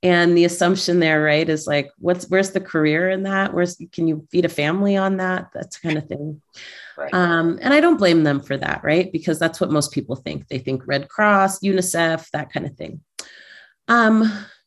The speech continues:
Speaker 1: but alongside that framework, right, um, there is an assumption that to change bad things that are happening in the world, people need to feel better about themselves.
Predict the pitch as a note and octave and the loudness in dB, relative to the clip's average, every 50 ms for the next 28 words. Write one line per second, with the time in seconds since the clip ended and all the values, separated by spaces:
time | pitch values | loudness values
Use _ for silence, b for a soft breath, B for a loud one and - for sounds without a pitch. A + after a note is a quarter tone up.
0 | B _ _ - B3 B3 B3 B3 B3 C4+ D4+ E4+ F4 E4+ - - G#3+ G#3+ A3+ A3+ | B _ _ -2 0 2 2 4 4 6 6 6 4 2 2 0 2 2 2 2
1 | G#3 F#3+ E3+ E3 - - - C4 D4+ D4+ B3+ F#3 D#3+ D#3 D#3 - - - - E3 | 2 0 -2 -2 -4 -6 -2 0 2 2 2 2 0 -4 -6 -8 -8 -6 -4 0
2 | F3+ G3+ A3+ A3+ A3+ - B B B B B B B B B _ - G3+ G3 F#3+ | 0 0 0 -2 -4 -10 B B B B B B B B B _ -2 0 2 2
3 | F#3+ F#3+ F#3 F#3 - - _ - G#3+ G#3+ G#3 G#3 - G#3 G#3 G3+ G3+ - - - | 2 0 -2 -4 -6 -6 _ 2 2 2 2 4 4 4 4 4 2 -2 -2 0
4 | F#3+ F#3+ F#3 - F3 - - - G#3+ A3+ B3+ B3+ - - - F3+ E3 E3 E3 E3 | 0 2 2 0 -2 -4 -2 -2 0 0 0 0 -2 -2 -2 0 0 2 0 0
5 | E3 D#3+ E3 E3 D#3+ E3 E3 - - _ - - G3+ F#3 - - - G#3 G3+ G#3 | 0 0 0 0 0 -2 -4 -6 -12 _ -8 -8 -8 -6 -6 -4 0 2 2 4
6 | A3 A3+ A#3 B3 B3+ B3+ - - - _ _ - F#3 F#3 F#3+ F#3 F#3 - - E3+ | 4 4 4 2 0 0 -2 -6 -12 _ _ -2 0 0 0 0 -2 -2 -2 0
7 | E3+ E3 - - D#3+ D#3 D3 D3 D#3 D3+ D3+ - E3 D#3 D3+ D3+ D3+ D3+ D3 C#3+ | 0 0 -2 -2 -4 -4 -4 -4 -6 -6 -4 -4 -2 0 0 0 0 -2 -2 -2
8 | C#3+ C#3+ D3 D3+ D3 - - - - - D3+ D3 C#3+ C#3 C#3+ C#3+ - - D3+ C3+ | -2 -2 -2 -4 -6 -8 -10 -8 -6 -4 -2 -2 -2 -4 -6 -8 -8 -6 -4 -4
9 | C3+ C3+ C#3 - C#3+ D3 D3 D3+ D#3 D3+ - - D3 - - - - - - - | -4 -6 -8 -8 -8 -8 -10 -10 -14 -16 -14 -14 -12 -12 -12 -12 -12 -12 -10 -10
10 | - - _ | -12 -12 _